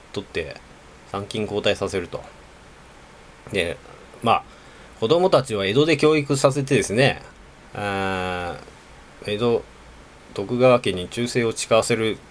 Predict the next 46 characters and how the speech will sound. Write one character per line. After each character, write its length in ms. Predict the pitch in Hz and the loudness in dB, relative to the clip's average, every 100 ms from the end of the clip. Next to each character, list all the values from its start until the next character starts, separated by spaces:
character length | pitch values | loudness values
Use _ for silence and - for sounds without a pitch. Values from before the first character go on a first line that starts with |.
| - | -10
教 160 | - 131 | -2 0
育 180 | 135 | 0
機 140 | 131 - | -4 2
関 120 | 107 | 0
を 60 | 78 | 0
作 180 | - | -8
る 80 | 85 | -10
と。 120 | - - - - - - - - - - | -10 -16 -20 -20 -20 -20 -20 -20 -20 -2
そ 60 | |
れ 80 | 135 | 2
で 80 | 156 | 4
藩 180 | 139 160 | 4 4
に 80 | 104 | 2
戻 220 | 92 113 | 2 2
せ 120 | 104 | 2
ば、 100 | 85 | 2
ま 320 | 87 85 80 | 2 0 -2
あ、 0 | - - - | -6 -16 -6
抵 120 | 113 | -2
抗 140 | 143 139 | 0 2
し 120 | 147 | 2
ね 80 | 165 | 4
え 20 | |
だ 100 | 101 | 4
ろ 100 | 78 | 2
っ 40 | |
て 180 | - 87 | -4 -6
い 40 | |
う 120 | 85 82 - | -6 -10 -14
形 360 | - 87 95 98 | -8 -8 -6 -4
で 240 | 92 90 - - - - - - - - | -2 -2 -8 -20 -20 -20 -20 -20 -16 -12
や 80 | |
っ 40 | 85 | -6
て 120 | 165 | -4
ん 40 | |
で 60 | 135 | -4
す 120 | - | -2
ね。 220 | 120 117 - - - - | -2 -2 -6 -20 -20 -2
そ 100 | 143 | 2
れ 60 | |
は 40 | 127 | 4
ア 60 | |
メ 100 | 135 | 2
リ 80 | 170 | 2
カ 80 | 170 | 2
も、 300 | 160 147 | 4 2